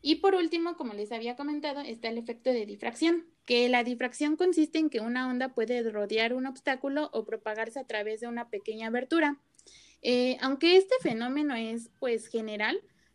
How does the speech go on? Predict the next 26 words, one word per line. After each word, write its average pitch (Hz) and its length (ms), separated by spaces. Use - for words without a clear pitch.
su 285 340
magnitud 269 560
depende 294 400
de 277 140
la 208 140
relación 214 500
que 277 80
existe 269 380
entre 254 260
la 202 140
longitud 208 520
de 277 120
la 220 200
onda 269 240
y 285 140
el 220 140
tamaño 226 480
del 214 200
obstáculo 254 680
o 208 180
abertura. 269 580
Si 302 220
una 381 160
abertura 233 640
es, 269 680
mm, 233 460